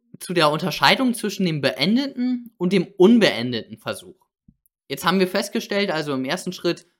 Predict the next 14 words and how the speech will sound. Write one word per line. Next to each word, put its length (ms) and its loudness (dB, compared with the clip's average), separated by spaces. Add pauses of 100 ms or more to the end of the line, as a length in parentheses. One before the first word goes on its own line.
es 160 -10
liegt 400 -10
kein 340 2
fehlgeschlagener 680 -4
Versuch 400 -4
vor. 380 -6 (140)
Dann 160 -6
kommen 180 -4
wir 80 -6
zu 140 -14
dem, 340 -8 (320)
diesem 360 0
Schritt 280 -12
hier. 260 -18